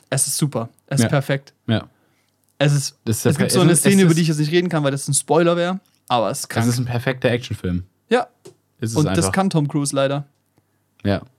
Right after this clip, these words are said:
Speaker 2: Ich finde aber trotzdem nicht, dass es ein guter Schauspieler ist. Ich finde nicht, dass er außergewöhnlich gut spielen kann.
Speaker 1: Ich finde, er spielt solide.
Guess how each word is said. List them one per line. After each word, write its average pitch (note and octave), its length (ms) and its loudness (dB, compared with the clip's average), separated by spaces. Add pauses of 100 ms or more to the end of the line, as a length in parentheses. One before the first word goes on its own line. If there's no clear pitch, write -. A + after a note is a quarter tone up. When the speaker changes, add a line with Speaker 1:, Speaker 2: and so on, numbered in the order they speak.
Speaker 2:
Ich A2 160 0
finde D3+ 180 2
aber A#2 140 2
trotzdem A2+ 300 0
nicht, A2+ 140 2
dass G#2 140 -4
es - 60 -14
ein G#2 480 -2
guter G2+ 180 -2
Schauspieler F#2+ 460 -4
ist. F#2+ 160 -10 (1080)
Ich G#2 120 -2
finde A2 140 4
nicht, A2 160 2
dass G#2 180 0
er G#2 120 0
außergewöhnlich G2 500 0
gut G2 160 -6
spielen F#2+ 260 -2
kann. F#2 240 -4 (380)
Speaker 1:
Ich D3 120 -2
finde, C#3 240 -2
er - 40 -4
spielt C3 200 -4
solide. B2 380 -4